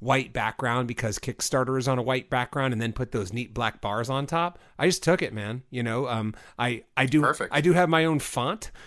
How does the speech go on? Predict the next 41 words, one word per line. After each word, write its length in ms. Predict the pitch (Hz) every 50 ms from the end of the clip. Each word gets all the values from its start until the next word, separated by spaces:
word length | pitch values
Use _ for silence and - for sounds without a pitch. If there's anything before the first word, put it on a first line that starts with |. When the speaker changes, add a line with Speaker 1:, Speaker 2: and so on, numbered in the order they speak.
| - - -
Speaker 1:
right? 300 | 131 123 139 165 160 -
So, 280 | - - 131 120 117
um, 200 | 113 110 110 107 -
I, 260 | 107 107 107 107 104 104
I'm 200 | 104 101 104 104
not, 280 | 113 113 110 107 -
I'm 140 | 107 110 107
not 180 | 120 113 110 -
that 160 | 123 127 117
much 160 | 113 107 -
of 80 | 101 101
a 20 |
plagiarist, 680 | 98 107 120 104 95 90 101 95 98 92 - - -
but, 240 | - 107 95 - -
um, 280 | 113 110 107 104 104 - - - -
that's 220 | - 240 233 - -
the, 80 | 285
that's 180 | 269 240 220 -
the 120 | - 247
thing. 260 | - - 240 175 127 151 143
Speaker 2:
<laughs> 60 | -
Speaker 1:
Once 260 | 190 214 220 - -
you, 120 | 233 220
once 300 | 196 156 175 214 208 -
you 60 | - 196
graduate, 640 | 170 185 190 185 175 180 180 175 175 170 160 - - -
you 140 | 120 135
know, 220 | 139 135 131 127 120
school, 580 | - - - - 190 226 190 120 107 104 107 - - - - -
you 160 | 147 156 151
realize 600 | 151 170 175 180 160 147 139 139 139 135 127 117
that, 360 | 117 131 127 120 117 113 - 120
that 280 | 123 117 113 - - _ _ -
you're 340 | 143 143 147 160 170 180 185
encouraged 480 | 170 - - 196 226 262 226 - -
to 60 | - 135
steal 280 | - - - 131 117 104
good 160 | 92 107 104
ideas 380 | 95 92 87 92 87 87 - -
from 140 | - 95 87
people. 380 | - 85 73 - - - -